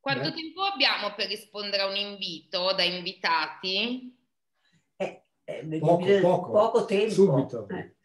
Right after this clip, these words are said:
Speaker 1: Subito, grande.
Speaker 3: Subito, eh.
Speaker 2: Educazione.
Speaker 1: Esatto.
Speaker 2: Per chi organizza.
Speaker 1: Il primo, esatto, rispetto per chi organizza, il prima possibile. Rispondo il prima possibile, ovviamente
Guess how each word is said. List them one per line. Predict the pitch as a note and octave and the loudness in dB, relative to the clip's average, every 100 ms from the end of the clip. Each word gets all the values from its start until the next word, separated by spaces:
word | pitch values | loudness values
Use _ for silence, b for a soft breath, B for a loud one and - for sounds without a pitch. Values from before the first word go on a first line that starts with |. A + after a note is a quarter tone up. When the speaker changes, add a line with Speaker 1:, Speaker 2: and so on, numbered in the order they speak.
| _ | _
Speaker 1:
Subito, | - D#3+ - D#3 - - _ _ | -18 -14 -6 -6 -6 -14 _ _
grande. | F3+ D#3+ - F3 | -2 -2 -4 -10
Speaker 3:
Subito, | _ E3 D3+ C#3+ | _ -2 -2 -4
eh. | - F3+ | -8 -2
Speaker 2:
Educazione. | C#3+ C#3+ D#3+ D3 D3+ D3 D#3 C3+ - A2 - - _ _ - | 0 0 -2 2 4 6 4 -2 -8 -14 -16 -20 _ _ -6
Speaker 1:
Esatto. | A#3 A3 - - G#3 F#3+ F#3 - | -2 0 -2 -6 -4 -4 -6 -4
Speaker 2:
Per | C#3+ - | -4 0
chi | E3 | 2
organizza. | D3+ C#3+ D3 C#3 A2 A2+ | 4 4 4 0 -4 -10
Speaker 1:
Il | |
primo, | - C4+ B3+ B3+ C4+ B3+ | -4 -2 2 2 0 0
esatto, | C4+ A3 - - G3 G3 C#4+ | 0 0 -2 -8 -10 -8 -2
rispetto | D#4+ - D4+ C#4+ C#4+ D#4 D#4 | -2 0 2 2 2 0 2
per | E4+ E4 | 2 0
chi | A#3+ A3 | 2 2
organizza, | A3 B3 A3+ C#3+ C#3+ - F3 - - - | 4 0 0 -6 -10 0 0 0 -6 -2
il | D#4+ | 0
prima | D4+ B3+ B3 B3+ | 2 0 0 -2
possibile. | D4 - - C3+ C#3+ E3 E3+ - - _ _ _ _ - | -8 -8 -14 -12 -4 -2 -2 -6 -20 _ _ _ _ -6
Rispondo | A#3 C4+ - C4 C4+ | -2 -2 0 2 2
il | C#4+ | 2
prima | C4 A#3 A#3 | 2 2 2
possibile, | D#4 - B3 C#4 | -2 0 2 4
ovviamente | B3+ A3+ G3 F#3+ A3+ A3+ | 4 2 -2 2 4 4